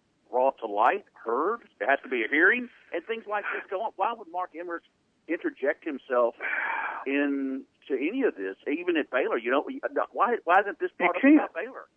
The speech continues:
Speaker 2: Well,
Speaker 1: Because Mark Emmert's not going to inject himself into a school's own investigation.
Speaker 2: Here is a disturbing, and, and I don't know this to be true. It's been reported by a couple different people.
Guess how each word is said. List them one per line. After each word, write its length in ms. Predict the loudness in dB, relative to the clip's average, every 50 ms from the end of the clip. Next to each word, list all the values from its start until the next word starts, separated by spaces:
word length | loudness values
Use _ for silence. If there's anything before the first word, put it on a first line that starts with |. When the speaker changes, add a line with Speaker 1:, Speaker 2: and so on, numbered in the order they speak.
| _ -20 -20 -20 _ 0
Speaker 2:
Well, 160 | 2 2 2
Speaker 1:
Because 340 | 2 0 0 0 0 -2 -4 _ _ _ _ _ _ -8
Mark 180 | -6 -6 -6 -6 -8 -12
Emmert's 240 | -12 -14 -16 -18 _ _ _ -8
not 220 | -8 -8 -8 -8
going 160 | -10 -10 -8
to 80 | -8 -8
inject 360 | -10 -6 -4 -4 -4 -4 -4
himself 380 | -8 -12 -6 -2 -2 -2 -2 -4 -6
into 420 | -10 -10 -8 -8 -8 -8 -6 -6 -6 -6
a 40 | -6 _ _
school's 340 | -2 0 0 0 0 -2 -4 0
own 200 | 2 2 2 2
investigation. 680 | 2 2 0 0 -2 -4 -8 -6 -6 -6 -4 2 6
Speaker 2:
Here 180 | 8 8 8 8
is 80 | 6 6 4
a 40 | 4
disturbing, 800 | 4 4 2 2 6 6 8 8 8 6 4 0 -2 -10 -14 -18 _ _ _ _ -6
and, 260 | 0 2 4 4 4
and 180 | 4 2 4 4
I 140 | 6 6 6
don't 200 | 4 2 0 -4
know 180 | -4 -2 0
this 160 | 0 0 -2 -4
to 60 | -6
be 120 | -10 -10
true. 480 | -10 -8 -6 -4 -2 -2 -2 -2 -4 -4 -6
It's 160 | -10 -12 _ _ -8
been 120 | -6 -6
reported 520 | -6 -10 -12 _ -10 -8 -6 -4 -4 -2
by 160 | -2 -2 -2 -2
a 20 |
couple 260 | -4 -6 -8 -8 -8
different 300 | -8 -8 -8 -8 -10 _
people. 300 | -16 -20 -16 -14 -14 -14